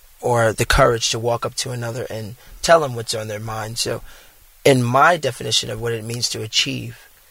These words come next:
and to believe and trust and believe, it starts with the simple things in life.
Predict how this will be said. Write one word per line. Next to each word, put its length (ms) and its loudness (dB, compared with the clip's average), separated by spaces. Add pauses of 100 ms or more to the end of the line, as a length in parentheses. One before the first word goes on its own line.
(320)
and 240 6
to 160 -2
believe 600 -8
and 360 -8
trust 420 6
and 220 0
believe, 360 -6 (1900)
it 120 6
starts 540 8
with 340 4
the 100 2
simple 360 4
things 320 -12
in 100 -14
life. 340 -18